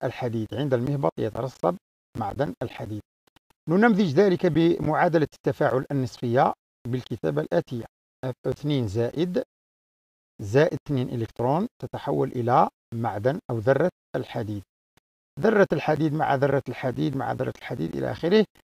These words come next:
تعطي لنا راصد الحديد الذي يظهر على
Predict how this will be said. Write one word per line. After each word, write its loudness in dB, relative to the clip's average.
تعطي 2
لنا 4
راصد 0
الحديد -4
الذي -2
يظهر -2
على 0